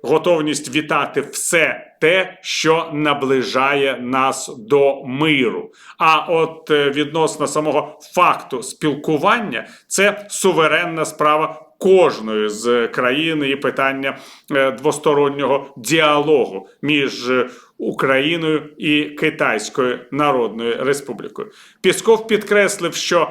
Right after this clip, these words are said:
Росія вітатиме все, що може наблизити закінчення конфлікту в Україні і досягнення Росією всіх поставлених цілей. Таким, е, чином,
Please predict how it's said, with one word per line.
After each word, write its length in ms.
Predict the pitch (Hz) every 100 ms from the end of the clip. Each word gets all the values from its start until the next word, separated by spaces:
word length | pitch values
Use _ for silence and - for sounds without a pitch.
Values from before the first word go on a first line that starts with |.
| -
Росія 840 | 147 170 - - 185 180 165 - -
вітатиме 960 | 123 143 165 180 160 - 147 131 131 -
все, 640 | - - 180 190 208 214 -
що 600 | - - 170 165 - -
може 540 | 147 160 180 180 131 135
наблизити 880 | 139 123 165 147 139 147 127 - _ _ _ _
закінчення 760 | - 180 175 - 170 135 143 131
конфлікту 640 | 131 147 147 151 139 151
в 40 | 135
Україні 560 | 135 147 214 208 170 - -
і 240 | 202 208
досягнення 1120 | 214 143 160 - - 160 160 123 117 110 113
Росією 680 | 117 120 - 165 196 202 196 - -
всіх 440 | - - - 170 160 - - -
поставлених 680 | 170 - 151 123 117 123 123
цілей. 420 | - 101 - - _ _
Таким, 420 | - 156 185 170 165
е, 220 | 160 156
чином, 680 | 156 190 170 156 143 135